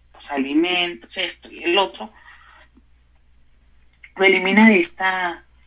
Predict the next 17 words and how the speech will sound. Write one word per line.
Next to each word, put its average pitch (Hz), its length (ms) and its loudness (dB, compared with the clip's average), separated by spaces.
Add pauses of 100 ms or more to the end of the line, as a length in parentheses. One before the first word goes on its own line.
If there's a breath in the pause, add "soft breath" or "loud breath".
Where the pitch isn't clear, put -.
(100)
de 160 180 -4
esta 175 300 -6
manera. 151 440 -10 (1040)
Entonces, 185 460 -6
este, 190 880 -10 (540)
pues - 160 -4
sí, 196 220 -4
viene 190 320 8
para 185 240 -6
mi 294 120 -12
familia 160 680 -6 (680 soft breath)
en 302 240 -10
ese 151 320 -4
momento 147 500 -6
en 175 100 -8
el 160 180 -8
que 131 600 -12